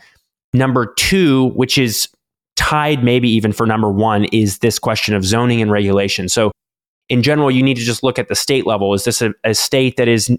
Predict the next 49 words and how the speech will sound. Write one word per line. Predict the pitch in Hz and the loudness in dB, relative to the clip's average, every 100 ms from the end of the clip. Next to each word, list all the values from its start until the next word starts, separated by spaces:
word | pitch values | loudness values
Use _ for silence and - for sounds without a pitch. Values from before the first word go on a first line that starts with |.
| - | -2
uh, | - 113 | -4 -2
generally | 107 143 165 170 165 | -2 -2 0 2 0
friendly | 147 156 147 156 151 | 0 0 2 2 0
to | - 139 | 2 2
new | 139 | 4
development | 139 139 135 143 123 135 - | 2 2 0 0 -2 -2 -2
of | 113 | -2
this | 104 123 | 0 0
kind | - 131 131 120 | 0 -2 0 2
or | 104 | 2
not? | 107 113 - | 0 0 0
And | 113 | 2
there | 127 | 2
are | 156 | 0
some | - 151 | -2 -2
places, | 151 160 151 117 | 0 0 0 0
I'm | 113 | 0
not | 120 123 | 0 -2
saying | 123 | -2
it | 113 - | -2 -2
can't | 135 127 | -4 -2
be | 127 | 0
done | 117 113 113 | 0 0 2
in | 110 | 0
California, | 117 117 - 113 104 98 | 0 -2 -2 0 2 0
but | 107 - | -2 -2
it | 127 | 0
is, | 123 107 - _ _ _ _ _ 139 | 0 0 -6 _ _ _ _ _ -2
entitlement | 135 151 147 147 127 | 0 -2 0 0 -2
can | 127 120 | -2 0
take | 135 135 | -2 -2
so | - 139 131 | -2 0 0
long, | 123 117 | 0 0
can | 107 110 | -2 -2
take | 120 104 101 | -2 -4 -6
years. | 104 139 123 80 - - - _ _ _ _ _ _ | 0 0 0 -2 -6 -6 -16 _ _ _ _ _ _
It's, | 139 - - | -6 -4 -4
it's | 165 | -2
just | 151 | -2
not | 165 135 - | 0 -2 0
for | 117 | 0
me. | 110 85 - | 0 -2 -4
Others | - 139 131 | -2 0 0
may | 131 127 | 0 0
have | 123 110 | 0 0
the | 113 110 - _ - | 0 0 -2 _ -8
appetite | 120 - 147 123 | -6 -2 -2 0
for | 147 | 0
that, | 160 | -2